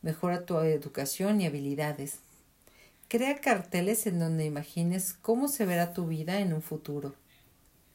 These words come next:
Creo que es muy importante decirlo de nuevo. Elevar tu frecuencia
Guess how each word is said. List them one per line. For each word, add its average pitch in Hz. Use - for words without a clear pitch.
Creo 202
que 202
es 190
muy 226
importante 170
decirlo 156
de 151
nuevo. 143
Elevar 165
tu 190
frecuencia 165